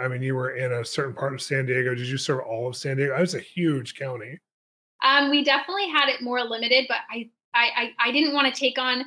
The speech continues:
Speaker 2: this lady's originally client, original client list of, you know, it was, it was not a lot, but I, I didn't wanna, like, have to fire any clients, if that makes
Speaker 1: Yeah.
Speaker 2: sense. So I took everything on. And I think since then, I just,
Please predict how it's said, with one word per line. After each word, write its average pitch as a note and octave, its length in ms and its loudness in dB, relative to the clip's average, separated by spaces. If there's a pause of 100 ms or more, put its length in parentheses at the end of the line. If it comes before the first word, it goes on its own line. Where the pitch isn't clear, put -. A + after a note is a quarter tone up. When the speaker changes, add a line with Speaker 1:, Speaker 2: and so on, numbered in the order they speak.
(320)
Speaker 2:
this B3 180 -2
lady's A#3+ 360 -4
originally A3+ 520 -4
client, A3+ 260 0 (140)
original A3 360 -4
client G#3 400 -4
list A3+ 340 -4
of, G3+ 160 -2 (120)
you G#3 180 -8
know, G3+ 140 -6
it G#3 120 -12
was, G#3+ 260 -12
it A3 60 -14
was A3+ 120 -6
not A#3 180 0
a A3+ 60 -2 (120)
lot, G3+ 280 2
but G#3+ 80 -4
I, G#3+ 180 0 (100)
I A3 80 2
didn't B3 220 -2
wanna, A3 240 0 (180)
like, G3+ 180 -8 (260)
have A3 240 -2
to G#3+ 140 -8
fire A3 300 0
any C#4 220 2
clients, D4 480 0
if C#4+ 140 -6
that C#4 140 -2
makes C#4 200 -4
Speaker 1:
Yeah. - 140 2
Speaker 2:
sense. - 140 0
So A3 360 -4
I - 20 -
took - 80 -6
everything - 360 2 (180)
on. A#3+ 180 0
And A#3+ 100 -10 (360)
I A#3 80 -2
think C4 220 -2
since C4+ 340 0
then, A3+ 160 -2
I G#3 100 0
just, G#3+ 220 -6